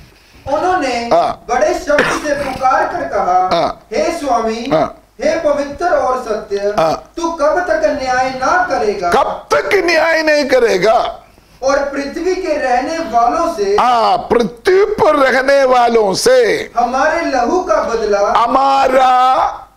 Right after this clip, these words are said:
Speaker 2: लहू का बदला।" जिन लोगों ने मरा है, जो लोग विश्वास में मरा है, जिसका कत्ल हुआ है,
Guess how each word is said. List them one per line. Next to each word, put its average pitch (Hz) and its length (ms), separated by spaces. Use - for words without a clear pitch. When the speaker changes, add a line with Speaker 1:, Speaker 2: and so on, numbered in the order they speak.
Speaker 2:
लहू 196 680
का 202 280
बदला।" 170 680
जिन 160 320
लोगों 190 220
ने 185 160
मरा 143 460
है, 127 440
जो 175 320
लोग 185 640
विश्वास 175 720
में 165 320
मरा 151 300
है, 135 380
जिसका 180 420
कत्ल 180 580
हुआ 165 380
है, 156 580